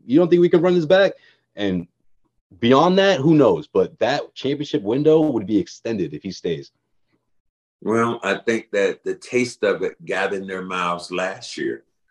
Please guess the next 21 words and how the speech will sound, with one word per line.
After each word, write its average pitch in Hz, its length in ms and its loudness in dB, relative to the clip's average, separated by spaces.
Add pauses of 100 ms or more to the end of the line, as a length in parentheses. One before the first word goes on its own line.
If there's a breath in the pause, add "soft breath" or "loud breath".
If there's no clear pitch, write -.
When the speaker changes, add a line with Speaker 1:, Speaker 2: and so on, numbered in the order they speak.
(240)
Speaker 2:
when 90 180 0
Speaker 1:
Yeah. 90 160 4 (800)
Speaker 2:
they, 120 100 2
they, 175 120 -8 (260)
they 82 200 -2
were 98 180 4
a 101 40 -8
couple 120 300 0
of 107 80 -2
games 120 340 0
from 135 160 -4
winning 165 320 -2
it. - 880 -20
Um, 80 720 -6
couple 117 360 -4
plays 123 420 2
away 127 200 4
from 127 160 -6
winning 131 180 -2
the 127 100 -6
championship. 127 680 -8